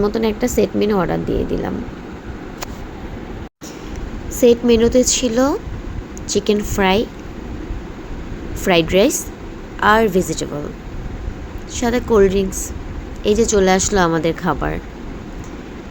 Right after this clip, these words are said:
খাবারটা ভালোই ছিল আলহামদুলিল্লাহ, মানে সবার একদম তৃপ্তি ভরে খেয়েছে, খাবারটা একদমই অপচয় হয়নি।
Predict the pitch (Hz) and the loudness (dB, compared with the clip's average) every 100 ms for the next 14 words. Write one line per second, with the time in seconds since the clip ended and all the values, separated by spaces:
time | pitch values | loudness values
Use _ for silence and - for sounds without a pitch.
0 | - - - 233 214 226 262 214 202 185 | -10 -10 -4 2 2 4 2 2 4 6
1 | 208 - 180 131 123 - 165 175 165 156 | 6 6 2 2 -2 -2 2 2 2 2
2 | 151 147 147 151 - - - - - - | 0 0 0 -2 -6 -10 -6 -6 -6 -10
3 | - - - - - - - - - 175 | -8 -8 -10 -10 -10 -10 -8 -8 -2 2
4 | 170 165 - - - - - - - - | 4 4 2 -6 -12 -14 -14 -8 -4 0
5 | 226 233 226 226 226 226 226 - 196 190 | 4 6 6 6 6 6 2 0 0 2
6 | 247 226 - - 294 - - 285 220 180 | 0 -2 -4 2 2 0 0 2 6 6
7 | 160 175 151 - 73 - - - - - | 4 0 0 0 -2 -4 -10 -12 -10 -12
8 | - - - 202 202 220 196 180 185 226 | -12 -10 0 2 2 4 2 2 2 2
9 | 262 220 - 175 175 175 175 151 151 | 4 4 2 0 2 2 2 -2 -2